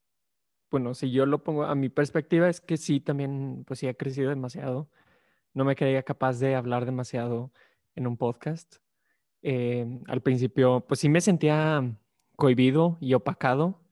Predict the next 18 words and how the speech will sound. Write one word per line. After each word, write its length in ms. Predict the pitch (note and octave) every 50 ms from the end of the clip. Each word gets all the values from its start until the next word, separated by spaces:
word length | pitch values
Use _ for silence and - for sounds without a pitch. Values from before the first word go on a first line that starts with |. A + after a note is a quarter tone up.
| _ _ _ _ _ _ _ _ _ _ _ _ _ _
eh, 320 | C#3+ C3+ B2+ B2 A#2+ A#2
por 280 | - _ - B2+ A#2 -
Carlos 360 | - C#3+ C3+ D3+ D#3 D#3 D3+
y 400 | D#3+ C#3+ B2+ B2 A#2+ A#2+ A#2+ A#2
por 200 | - - C3+ B2+
Luis, 360 | C#3 C3 D#3 F#3+ - - _ _
porque 220 | - C#3 - - D3+
realmente 460 | D3+ C3+ B2 C3 C3 B2+ A#2+ - C3
ellos 220 | B2+ B2+ B2+ B2
tienen 380 | _ B2+ B2 B2 A#2+ B2 B2+ - _ _ _ _ _ _ _ _ _
una 160 | - B2+ B2
facilidad 640 | A#2 C#3+ B2+ A#2 C3+ A#2 A#2+ A#2+ A2+ C3 B2+ A#2+ A#2+ _ _ _ _ _
de 760 | C#3+ C3+ C3 C3 B2 A#2+ A#2+ A#2 A2+ A#2 A2+ A2+ A2 _ _ _ _ _ _ _ _ _ _ _ _ _ _ -
hablar 560 | A3 D#3+ C#3+ C3 B2+ B2 A#2+ B2 C#3 C#3 D#3+ _ _ _ _ _ _ _ _ _ _ _ _ _ _ _ _ _
de 120 | C3+ B2+
cualquier 340 | - C3+ B2 - C#3 C3 -
tema 440 | - D3+ C#3+ D3 C#3+ D3 D3 C#3+ C3+
y, 480 | C3 B2+ B2 B2 B2 A#2+ A#2+ A#2+ A2+